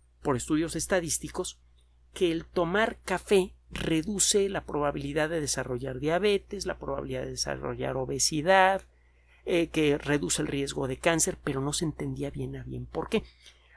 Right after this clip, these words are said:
Acaba de ser presentado un trabajo por investigadores de la Universidad McMaster en una revista muy reconocida también,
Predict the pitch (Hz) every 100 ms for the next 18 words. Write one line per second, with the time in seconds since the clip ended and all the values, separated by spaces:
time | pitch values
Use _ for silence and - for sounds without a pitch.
0 | - 165 262 262 220 - 214 - 202 202
1 | 190 202 202 202 - 190 - 208 208 190
2 | - 151 - _ - 170 156 143 - 160
3 | 147 175 175 160 147 143 147 139 - 151
4 | 151 156 147 160 160 156 147 - 147 139
5 | - - - - - _ _ _ - 185
6 | 185 202 208 202 196 196 - 202 202 -
7 | 147 156 156 175 156 127 165 151 170 185
8 | 240